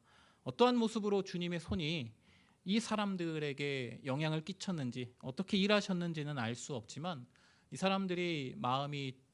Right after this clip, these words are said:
돌이킨 것, 믿고 주님께로 돌아온 이유는 주님의 손이 함께했기 때문이라고 성경은 분명하게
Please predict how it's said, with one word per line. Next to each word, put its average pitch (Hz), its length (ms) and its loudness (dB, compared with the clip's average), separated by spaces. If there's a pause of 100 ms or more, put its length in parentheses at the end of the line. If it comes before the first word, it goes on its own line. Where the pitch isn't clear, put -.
(140)
돌이킨 160 520 -2
것, 113 140 -6 (680)
믿고 180 720 2
주님께로 160 540 -4
돌아온 156 480 2
이유는 123 440 -2 (200)
주님의 131 340 -4
손이 180 500 -2 (120)
함께했기 202 540 -2
때문이라고 165 800 0 (220)
성경은 156 520 -2
분명하게 127 720 0